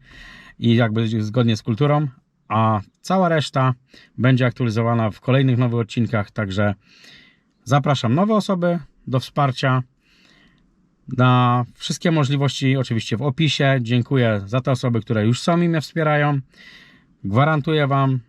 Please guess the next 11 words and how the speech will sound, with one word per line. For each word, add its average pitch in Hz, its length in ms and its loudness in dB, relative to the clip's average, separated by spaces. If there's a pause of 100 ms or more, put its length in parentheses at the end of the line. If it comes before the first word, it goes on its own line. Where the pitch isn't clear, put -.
że 110 160 -4
wszystkie 131 320 -4
fundusze 117 400 0
przeznaczam 110 480 -2
na 110 100 0
razie 98 380 -2 (200)
na 117 260 2
budowę 165 420 0
i 123 60 2
na 120 120 2
rozwój 143 440 0